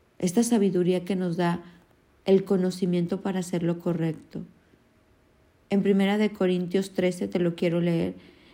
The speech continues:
"Nadie se engaña a sí mismo. Si alguno de ustedes se cree sabio según este mundo, hágase necio, a fin de llegar a ser verdaderamente sabio. Porque la sabiduría de este mundo es necedad ante Dios.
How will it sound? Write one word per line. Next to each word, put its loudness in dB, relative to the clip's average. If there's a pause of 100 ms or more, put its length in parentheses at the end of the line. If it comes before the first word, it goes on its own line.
"Nadie 4
se 0
engaña 0
a -6
sí -4
mismo. -2
Si -4
alguno 2
de 2
ustedes -2
se -4
cree 0
sabio 0
según 0
este -4
mundo, -2 (460)
hágase 2
necio, -2 (400)
a 0
fin 2
de 4
llegar 2 (420)
a 0
ser -2
verdaderamente 2
sabio. -2 (880)
Porque 2
la 4
sabiduría 2
de 2
este 0
mundo 2
es -2
necedad 2
ante -2
Dios. 0